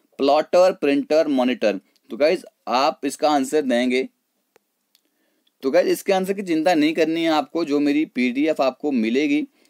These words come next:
उसमें इनके आंसर्स आपको मिल जाते हैं। तो गाइस, लेकिन यहाँ पे मैं इनके आंसर्स प्रोवाइड नहीं करता हूँ, क्योंकि आपकी भी कुछ प्रैक्टिस होनी चाहिए। इससे पता लगेगा कि आपने किस तरह से जो लेक्चर है उसको एंजॉय किया है, पीछे देखा है, अच्छे से पढ़ा है, नहीं पढ़ा है। एक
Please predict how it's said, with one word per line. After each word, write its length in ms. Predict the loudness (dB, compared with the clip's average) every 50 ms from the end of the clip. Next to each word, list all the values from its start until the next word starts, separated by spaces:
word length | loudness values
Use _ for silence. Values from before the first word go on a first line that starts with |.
| _ _
उसमें 360 | -8 -8 -6 -4 -2 -2 -2 -2
इनके 240 | -2 -2 -2 0 0
आंसर्स 420 | 2 0 0 0 0 -2 0 2 0
आपको 260 | 0 0 0 -2 0
मिल 200 | 2 2 2 2 2
जाते 300 | 2 0 2 0 -2 -2
हैं। 140 | -2 -4 -6 _ _ _ _ _ _
तो 60 | -4
गाइस, 200 | -2 0 0 0
लेकिन 280 | 0 -2 -2 -2 -2 0
यहाँ 220 | -2 0 0 -2
पे 120 | -4 -2 -4
मैं 140 | -4 -2 -4
इनके 160 | -2 -2 -2
आंसर्स 260 | -2 -2 -4 -6 -8
प्रोवाइड 300 | -4 0 2 2 2 2
नहीं 180 | 0 0 0 0
करता 280 | 0 0 -2 0 0 0
हूँ, 180 | 0 0 -2 -4 _ _ _ _ _ -2
क्योंकि 360 | -2 -2 0 0 2 2 2
आपकी 420 | 2 2 0 -2 -2 -2 0 0 0
भी 140 | 0 0
कुछ 100 | -2 -4
प्रैक्टिस 360 | -2 -2 -4 -2 -2 -6 -2 0
होनी 180 | 0 0 0 0
चाहिए। 260 | -2 -2 -2 0 -2
इससे 180 | -2 -2 -6 -4
पता 200 | -4 -2 0 0
लगेगा 280 | 0 2 0 0 -2 -2
कि 140 | -4 -6 -6
आपने 520 | -4 -2 -2 -2 -2 -2 -4 -4 -4 -6
किस 280 | -6 -6 -8 -8 -4 -2
तरह 220 | 0 2 2 2 0
से 260 | 0 -2 -2 -2 -2
जो 120 | -2 -4 -2
लेक्चर 340 | -2 -2 -2 _ -4 0 0
है 80 | 0 0
उसको 220 | -2 -2 -2 0
एंजॉय 300 | 0 0 0 0 -2 -2
किया 240 | -2 -2 0 2 2
है, 100 | 2 2
पीछे 280 | -2 -4 -8 -6 -8 -6
देखा 260 | -4 -4 -4 -4 -2
है, 140 | -2 0 0 -2
अच्छे 220 | -2 -6 -8 -8
से 100 | -8 -8
पढ़ा 220 | -2 0 2 2 2
है, 80 | 2
नहीं 140 | 2 0 0 0
पढ़ा 180 | 2 2 2
है। 380 | 2 0 -4 _ _ _ _ _ _ _ _ _ _ _ -4
एक 160 | -4 -4 -4